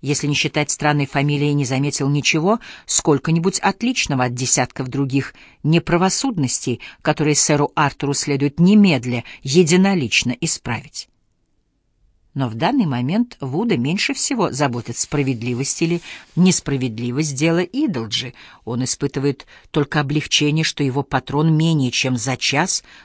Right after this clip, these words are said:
словно бы сбросил летаргию и унылость, сковывавшие его все последние месяцы. В сопроводительном письме Джордж объяснил ненормальность положения, в котором оказался.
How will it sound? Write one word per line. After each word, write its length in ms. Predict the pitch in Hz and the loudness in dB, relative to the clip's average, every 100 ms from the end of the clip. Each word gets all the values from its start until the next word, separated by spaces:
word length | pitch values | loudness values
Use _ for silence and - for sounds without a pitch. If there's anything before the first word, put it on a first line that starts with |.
| _ | _
словно 480 | - 175 180 175 165 | -4 2 4 6 4
бы 160 | 160 | 4
сбросил 960 | 135 139 135 151 190 254 - - 123 - - - | 2 -2 -2 2 4 4 2 -4 -6 -8 -20 -4
летаргию 880 | 147 165 143 120 113 120 156 170 202 | 0 2 0 -4 -6 -2 0 0 -2
и 140 | 214 - | -4 -2
унылость, 680 | 233 254 311 285 151 - - - - | 2 4 4 0 -2 -4 -12 -20 -2
сковывавшие 960 | - - - 196 135 120 - - 131 | 2 4 4 4 2 -2 -4 -2 -4
его 260 | 120 127 120 | -2 -4 -2
все 220 | - 131 | -4 -4
последние 640 | - 139 - 117 131 147 | -4 -4 -4 -6 -2 -2
месяцы. 520 | 131 107 - - - _ _ _ _ _ _ _ _ _ _ _ _ _ _ _ _ - | 0 -2 -4 -6 -10 _ _ _ _ _ _ _ _ _ _ _ _ _ _ _ _ -6
В 40 | |
сопроводительном 720 | - - 127 127 127 - 123 | -6 -4 -4 -2 -4 -4 -4
письме 360 | 120 123 127 127 | -4 -4 -2 -4
Джордж 460 | 113 131 160 - - _ _ _ _ | -2 -4 -2 -4 -10 _ _ _ _
объяснил 760 | 147 131 135 - 151 160 160 _ | -2 -2 -4 -2 0 0 -2 _
ненормальность 1040 | 139 151 151 151 147 165 160 120 107 - - | -2 0 4 2 4 4 4 0 -4 -8 -8
положения, 560 | 120 120 117 110 113 | -8 -6 -4 -4 -6
в 80 | - | -8
котором 420 | - - 127 123 - - - _ _ _ | -10 -4 -2 -2 -4 -20 -20 _ _ _
оказался. 720 | 143 - 147 135 107 - - | -4 0 0 0 0 0 0